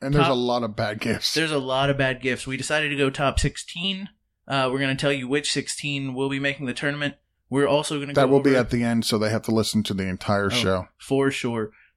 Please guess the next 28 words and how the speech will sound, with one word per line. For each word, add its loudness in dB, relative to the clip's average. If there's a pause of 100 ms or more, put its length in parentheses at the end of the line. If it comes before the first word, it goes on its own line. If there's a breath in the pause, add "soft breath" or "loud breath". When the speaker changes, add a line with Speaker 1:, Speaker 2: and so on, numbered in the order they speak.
(100)
Speaker 2:
And 0
then -2
we're -4
gonna 0
go 4
over 0
some 2
that -2
didn't 2
make -4
the -2
list, 0
but -2
we -2
thought 0
were, -4 (100)
were -4 (160)
worth 2
mentioning, 2
and -2
maybe 0
we -4
have 0
a -4
dumb 2
joke 0
or -4
two. -6